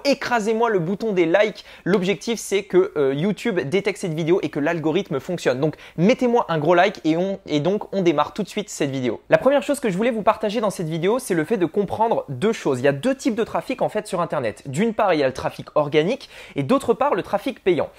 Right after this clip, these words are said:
Alors, je vais vous expliquer un petit peu la différence entre les deux, comme ça, vous allez comprendre. Mais ce qu'il faut savoir, c'est qu'au tout début, quand je me suis lancé sur Internet, j'ai fait la grosse erreur, vraiment grosse erreur, de me concentrer uniquement sur le trafic payant. Pendant, en fait, très longtemps, je, je, j'avais envie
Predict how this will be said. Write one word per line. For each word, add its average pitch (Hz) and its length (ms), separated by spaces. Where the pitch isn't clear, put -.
Alors, 190 120
je 185 60
vais 214 60
vous 233 120
expliquer 262 300
un 247 60
petit 185 120
peu - 80
la 214 120
différence 185 420
entre 170 180
les 165 80
deux, 240 140
comme 175 140
ça, - 100
vous 160 160
allez 190 140
comprendre. 139 360
Mais 156 80
ce - 80
qu'il 269 100
faut 330 100
savoir, 220 300
c'est - 140
qu'au - 240
tout 277 240
début, 220 260
quand 151 120
je 135 100
me 151 60
suis 170 160
lancé 180 240
sur 190 180
Internet, 151 440
j'ai 170 160
fait 277 140
la 156 100
grosse 151 500
erreur, 156 380
vraiment 160 320
grosse 170 440
erreur, 156 300
de 151 100
me 185 120
concentrer 220 640
uniquement 214 480
sur 165 140
le 135 60
trafic - 360
payant. 135 240
Pendant, 208 240
en 196 80
fait, 202 320
très 233 180
longtemps, 220 320
je, 147 280
je, 123 260
j'avais 131 220
envie 175 320